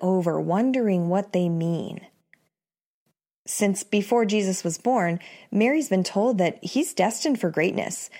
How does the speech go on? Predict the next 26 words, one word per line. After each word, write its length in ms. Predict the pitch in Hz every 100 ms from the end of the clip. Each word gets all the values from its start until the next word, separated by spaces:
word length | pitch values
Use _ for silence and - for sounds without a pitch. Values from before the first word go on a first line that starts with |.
| -
He 280 | - 240 240
will 120 | 294
be 180 | 247 202
the 100 | 190
Messiah, 640 | 196 190 180 180 196 - - - - -
the 100 | 185
one 460 | 180 190 233 269 -
through 240 | - 202
whom 240 | 180 190 170
God's 360 | 175 175 226
salvation 640 | - 208 190 185 190 202 190
comes, 580 | 185 190 - - - - - - - _ -
and 200 | 190 247
that 60 |
he 160 | 196 226
will 100 | 240
be 140 | 240
called 520 | 226 - 165 170 180 - - -
Son 260 | - 170
of 120 | 170 156
God. 400 | 135 101 - - _ _ _ _ _ _ -
And 160 | 233 240
when 100 | 240
we 260 | 254 254 -
hold 300 | - 254 339
those 280 | 359 339